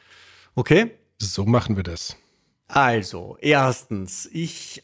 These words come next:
Speaker 1: achte darauf, dass ich viele antientzündliche Stoffe zu mir nehme. Antioxidantien, Polyphenole, dieses ganze Zeug. Vitamin C, Omega-drei-Öle,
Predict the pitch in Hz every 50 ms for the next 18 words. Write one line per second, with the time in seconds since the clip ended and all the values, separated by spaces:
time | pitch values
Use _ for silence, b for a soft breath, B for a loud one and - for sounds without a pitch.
0 | _ - - 139 151 - - 180 - 151 139 135 - - 147 - - 139 - -
1 | - 147 143 143 - - - - 101 110 120 117 - 147 123 139 131 - - 147
2 | 143 131 127 120 - 139 - - 110 98 - - 117 - - 127 120 113 110 104
3 | 107 123 170 226 233 _ _ _ _ _ _ - 98 101 104 - - 113 104 -
4 | - - - 113 113 139 - - - 143 135 - - 135 135 131 117 - - 113
5 | 110 107 104 104 107 123 147 160 - 127 - 139 - - 117 107 - 131 - -
6 | 123 117 123 196 _ b b b b b b b 131 123 - 151 131 135 147 147
7 | 143 - - 123 117 113 110 - 123 123 127 135 - 160 156 - 110 104 101 117
8 | 147 143 127 123 117 120 117 117 117 113 -